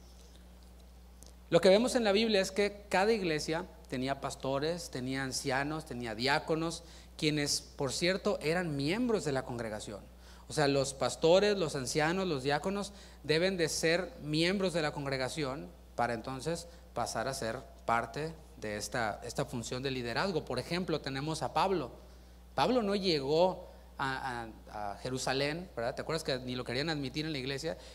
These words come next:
Y no llegó y dijo, "Pues a mí el Señor me dijo y yo voy a hacer, ese, ya me dijo por, por medio de, de, de ese profeta que yo voy a,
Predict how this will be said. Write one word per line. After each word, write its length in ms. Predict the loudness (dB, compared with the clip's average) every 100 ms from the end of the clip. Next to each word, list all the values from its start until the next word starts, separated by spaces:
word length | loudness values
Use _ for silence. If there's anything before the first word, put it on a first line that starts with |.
| -6
Y 60 |
no 80 | 2
llegó 240 | 4 4 2
y 20 |
dijo, 160 | 0
"Pues 140 | -4 -2
a 40 |
mí 100 | 0
el 80 | 2
Señor 260 | 4 6 6
me 120 | 6
dijo 300 | 6 4 2
y 100 | 0
yo 340 | 2 2 2
voy 140 | 0 -2
a 40 |
hacer, 320 | 0 0 0 -4 -10 -6
ese, 240 | -4 0
ya 120 | 2
me 100 | 2
dijo 280 | 2 0 0 0
por, 180 | -4
por 220 | -6 -6 -2
medio 260 | 0 0
de, 220 | 2 0
de, 260 | -2 -4 -6
de 100 | -6
ese 180 | -6 -4
profeta 500 | -4 -2 -2 -2 -4
que 140 | -4
yo 200 | -4 -4
voy 220 | -2 -2
a, 160 | -2 -2